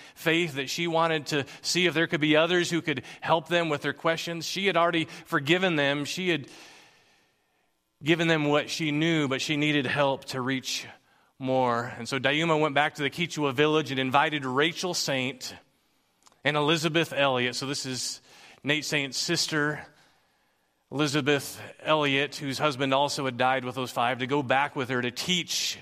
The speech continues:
the Waorani the Bible. Rachel was moved by the gospel to risk her life to,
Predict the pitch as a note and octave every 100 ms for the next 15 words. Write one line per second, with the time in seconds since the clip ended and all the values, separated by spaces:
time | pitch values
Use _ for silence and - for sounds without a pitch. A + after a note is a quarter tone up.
0 | - _ _ _ _ _ _ - C3 C#3+
1 | C3 C3+ C3+ C3 A#2+ B2+ - - - _
2 | _ _ _ _ C3 B2 C3 C3+ B2 A#2
3 | - - - - B2+ C#3 - C3+ B2 A#2
4 | - - - _ _ _ - C3 D#3+ E3
5 | D#3+ C#3+ A#2+ - - - - - - C#3+
6 | C3+ C#3 D3 - D#3 C#3+ C3+ C#3 D#3+ -
7 | D3 C3+ C#3 D#3 C#3+ - B2+